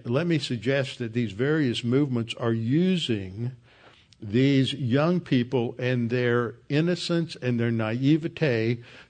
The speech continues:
to use that in order to create chaos and disruption.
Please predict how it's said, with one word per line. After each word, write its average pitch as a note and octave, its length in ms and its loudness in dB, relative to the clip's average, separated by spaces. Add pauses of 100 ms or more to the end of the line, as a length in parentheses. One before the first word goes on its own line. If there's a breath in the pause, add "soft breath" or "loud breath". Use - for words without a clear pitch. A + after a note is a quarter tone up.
to C3+ 100 4
use D#3 540 2
that B2+ 320 2
in B2+ 200 2
order C3 300 2
to B2 60 -4
create B2 500 2
chaos C3+ 580 -2
and B2 220 -2
disruption. A2 640 -4